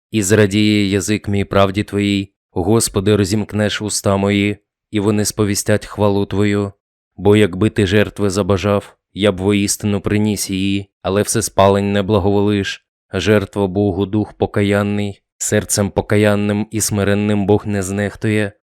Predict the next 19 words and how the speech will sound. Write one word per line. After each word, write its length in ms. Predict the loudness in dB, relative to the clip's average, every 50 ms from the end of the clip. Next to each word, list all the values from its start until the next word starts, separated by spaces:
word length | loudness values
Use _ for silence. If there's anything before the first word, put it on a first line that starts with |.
| _ _ -8
З 140 | -6 -4 -2
ласки 420 | 0 4 4 4 4 2 0 -4 -4
Твоєї, 400 | -2 0 0 2 2 2 0 -2
Господи, 680 | -2 -2 -4 -4 -4 -4 -4 -2 0 0 -2 -2 -4 _ _ _ -2
даруй 300 | 0 2 2 4 2 2
благовоління 720 | 2 0 0 2 2 2 2 2 2 0 0 0 0 -2 -2
своє 340 | -2 -2 0 0 0 0
Сіону, 640 | 0 -2 -2 0 0 0 0 0 0 -2 -4 -4 -8 _ _ -4
нехай 320 | -4 -2 0 0 0 0
постануть 600 | 0 0 -2 -2 -2 -2 0 0 0 -2 -4 -4
мури 340 | -4 -2 0 0 0 0 0
Єрусалима. 920 | 0 0 0 0 0 -2 -2 -2 -2 0 0 0 0 0 0 0 -2 -4 -6 _ _ _ _ _ _ _ -2
Тоді 280 | 0 0 2 2 0
благовоління 760 | 2 2 2 2 2 2 2 2 2 0 0 0 0 -2 -2
Твоє 240 | -2 0 0 0 0
буде 260 | 0 0 0 0 0
до 160 | 0 0 0 0
жертви 440 | 2 2 0 0 0 -2 -2 -2
правди, 580 | 0 2 4 4 6 4 4 0 -2 -2 -2